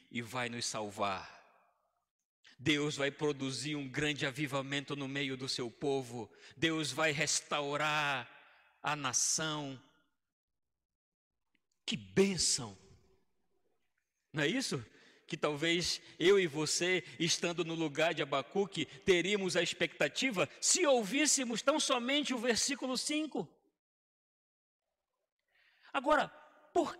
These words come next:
que que isso nos causa escândalo? Por que que a partir do versículo seis,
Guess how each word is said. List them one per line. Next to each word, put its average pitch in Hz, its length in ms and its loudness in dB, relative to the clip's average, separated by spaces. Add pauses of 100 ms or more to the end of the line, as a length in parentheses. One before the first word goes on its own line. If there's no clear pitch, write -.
que 208 320 0 (800)
que 240 100 -4
isso 185 580 -4 (1080)
nos 170 220 -4
causa 160 280 -4
escândalo? 139 640 -6 (1120)
Por 339 120 2
que 339 100 2
que - 80 0
a 269 60 2
partir 214 260 0
do 254 100 -6
versículo 196 520 -2
seis, 220 600 0